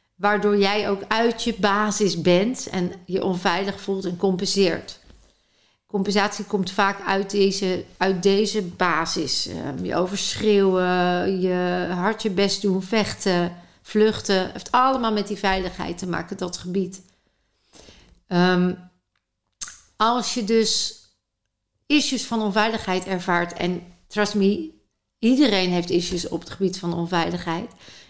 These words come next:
Iedereen heeft in zijn jeugd wel eens ervaren dat hij uitgelachen werd, afgewezen, zich, eh, verschut heeft voelen staan, eh, iets onderdrukt heeft daarin, gedacht, "Nou, dan ga ik het maar voortaan doen zoals zij het willen."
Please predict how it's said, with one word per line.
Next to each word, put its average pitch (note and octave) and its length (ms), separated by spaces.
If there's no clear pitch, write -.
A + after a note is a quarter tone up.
Iedereen B3 540
heeft F3+ 500
in F#3 160
zijn F3+ 180
jeugd F3 540
wel F#3+ 120
eens F#3+ 120
ervaren F3+ 460
dat F3 140
hij - 100
uitgelachen F3 680
werd, E3+ 300
afgewezen, F3 920
zich, - 340
eh, G3 300
verschut G#3+ 720
heeft F3+ 220
voelen G3 240
staan, F3 560
eh, F#3 300
iets G#3+ 160
onderdrukt G#3 560
heeft F#3+ 240
daarin, F#3+ 680
gedacht, G3+ 440
"Nou, F#3+ 200
dan F3+ 140
ga F3+ 160
ik F3 80
het G3 80
maar F3+ 280
voortaan F#3 400
doen F#3 140
zoals F#3 240
zij F3+ 240
het F3 160
willen." F3 420